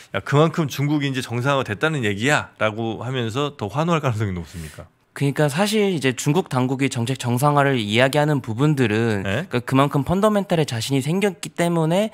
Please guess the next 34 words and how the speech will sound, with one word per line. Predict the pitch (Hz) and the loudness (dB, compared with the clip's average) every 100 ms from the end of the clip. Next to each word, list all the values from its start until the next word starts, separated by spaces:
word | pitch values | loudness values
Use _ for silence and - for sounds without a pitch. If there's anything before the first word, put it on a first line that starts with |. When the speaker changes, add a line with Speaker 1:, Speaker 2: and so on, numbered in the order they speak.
| - | -10
Speaker 2:
이제 | - | -8
정책 | 120 120 113 143 | -4 -2 -2 -4
정상화를 | - 117 120 139 135 123 | -2 -2 2 4 4 2
이제 | 107 | 0
외치는 | 104 101 - 139 | -2 -2 -2 -2
것일 | 117 104 113 | -2 -4 -4
텐데 | 135 127 107 113 101 | -2 0 0 0 2
Speaker 1:
네. | 98 135 - - | 2 0 -4 -10
Speaker 2:
아무래도 | - 123 147 151 | -2 0 2 2
이게 | 135 123 | 2 2
어쨌든 | 131 110 131 131 131 | 2 2 -2 -2 0
현재보다 | 180 214 202 190 143 | 2 2 2 4 2
긴축인 | - 139 139 156 123 120 120 | 4 2 2 -2 0 0 2
거는 | 123 139 113 | 2 4 2
사실인 | 139 160 180 127 | 0 -2 -2 0
거고 | 104 98 123 113 | 0 0 0 0
Speaker 1:
네. | 101 90 - - | -2 -4 -8 -8
Speaker 2:
그렇기 | 120 131 | -4 -2
때문에 | 156 151 147 139 135 131 | -2 0 2 2 2 2
아무래도 | 135 123 110 110 110 110 | 2 0 0 -2 -2 -4
시장에서는 | - 185 180 160 151 139 135 | -2 0 2 2 4 4 2
이를 | 113 110 113 104 | 2 2 2 2
유동성 | 113 151 147 113 | 2 2 2 -2
위축 | 107 123 | -4 -4
우려로 | 110 117 117 | 0 0 2
해석할 | 120 160 - | 0 -2 -2
수 | 156 - | -4 -4
있기 | 95 120 | -4 -4
때문에 | - 123 110 120 156 165 | 0 0 0 0 0 -2
Speaker 1:
음. | 95 87 76 | -6 -8 -10
Speaker 2:
어, | 73 101 101 | -4 0 2
이런 | 120 147 | 4 4
부분들이 | 143 139 123 | 2 2 2
노이즈로 | 117 107 147 143 131 98 | 2 2 0 0 -2 -2